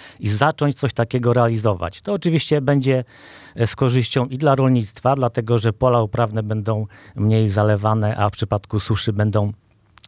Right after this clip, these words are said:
oczywiście mogły być nawadniane, natomiast również jest istotne dla infrastruktury budowlanej. W przypadku działek budowlanych i tak dalej, będą one mniej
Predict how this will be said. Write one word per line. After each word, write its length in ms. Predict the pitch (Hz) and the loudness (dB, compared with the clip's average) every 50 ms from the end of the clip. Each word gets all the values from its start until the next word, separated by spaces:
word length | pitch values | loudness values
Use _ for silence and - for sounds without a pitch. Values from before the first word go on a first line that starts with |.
| - - - | -20 -20 -20
oczywiście 680 | - - - 110 101 101 - - 104 107 110 110 110 107 | -10 -4 -2 0 0 0 0 0 0 0 0 0 0 0
mogły 280 | 107 110 107 107 107 | 0 0 2 2 0
być 160 | 101 107 98 | 0 0 0
nawadniane, 480 | 110 107 101 104 107 98 101 101 117 127 | 2 2 2 2 0 0 2 2 2 2
natomiast 440 | 160 139 - - 135 135 135 123 - | 0 0 0 2 2 2 2 0 0
również 340 | 131 139 139 135 131 120 - | -2 0 0 0 0 0 -2
jest 120 | 117 - | -4 -4
istotne 460 | 127 - - 123 113 - - 117 120 | -6 -4 -4 -4 -4 -2 0 0 0
dla 200 | 113 120 120 117 - - - - - - | 2 0 0 -2 -4 -10 -20 -20 -10 -6
infrastruktury 720 | - 113 110 - 135 123 107 - 120 110 - 127 123 127 120 | -4 -4 -2 0 0 0 0 -2 -4 -4 0 0 0 0 0
budowlanej. 640 | 107 113 104 110 107 113 127 127 120 110 92 85 | 0 0 -2 0 0 2 2 2 0 0 -4 -8
W 40 | - | -10
przypadku 560 | - 107 101 - 101 - - - 110 98 95 - - - - - | -12 -10 -8 -8 -8 -8 -10 -14 -14 -14 -14 -16 -20 -16 -10 -6
działek 360 | 82 82 110 110 113 110 101 | -2 2 2 4 2 2 0
budowlanych 580 | 98 95 107 104 113 104 110 107 104 104 - - | -2 -4 -4 -2 -2 0 0 -2 -2 -4 -6 -6
i 60 | 98 | -6
tak 240 | - 110 104 98 104 | -4 -4 -4 -4 -2
dalej, 420 | 98 101 92 101 110 135 165 165 - - - - - - - - | -2 0 2 2 0 0 -2 -4 -10 -16 -20 -20 -20 -16 -10 -4
będą 420 | 107 113 120 131 127 135 135 131 | -2 0 0 0 0 0 0 0
one 300 | 127 120 123 123 123 120 | 0 0 0 0 0 0
mniej 360 | 113 120 120 120 123 120 113 | 0 0 2 0 0 -2 -4